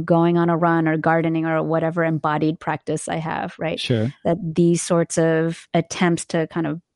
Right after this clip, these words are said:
Speaker 1: box out spaces and time to undo some of the dynamics that would typically happen when we're just constantly online can, can make a difference.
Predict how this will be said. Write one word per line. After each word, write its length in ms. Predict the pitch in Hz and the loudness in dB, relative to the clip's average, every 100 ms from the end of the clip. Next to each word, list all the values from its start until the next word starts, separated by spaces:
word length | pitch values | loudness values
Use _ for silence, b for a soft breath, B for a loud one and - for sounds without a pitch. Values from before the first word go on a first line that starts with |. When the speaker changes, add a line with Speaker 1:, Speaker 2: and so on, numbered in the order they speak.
| _ _ _ _ _ - | _ _ _ _ _ 0
Speaker 1:
box 400 | 165 185 - - | 2 2 0 2
out 260 | 170 160 | 2 2
spaces 640 | - - 170 175 - 175 180 | -2 -2 0 0 2 0 0
and 240 | 156 160 | 0 -2
time 640 | - - 165 160 156 147 165 | -4 -2 2 4 4 2 0
to 880 | - - 165 156 151 147 147 151 175 - | -4 0 2 4 4 2 2 0 -4 -2
undo 560 | 180 190 185 185 226 285 | 2 6 6 6 4 4
some 260 | - 214 196 | 2 0 2
of 140 | 180 | 2
the 180 | 185 175 | 0 2
dynamics 720 | 170 160 160 202 277 - - | 2 2 2 2 -2 -6 -6
that 160 | 185 175 | -2 -2
would 140 | 170 | -2
typically 360 | - 233 233 254 | -2 -4 -2 0
happen 340 | 262 294 370 - | 0 0 -2 -2
when 180 | 190 175 | -2 0
we're 100 | 160 | 0
just 200 | 160 - | -2 -2
constantly 440 | 160 160 180 175 | -4 -4 -4 -2
online 420 | 170 165 170 240 | 0 0 2 0
can, 460 | - - 160 160 165 - | 0 0 4 2 0 -6
can 160 | - 160 | -2 -2
make 120 | 151 | -2
a 60 | 156 | -4
difference. 480 | 160 - - - | -6 -8 -10 -16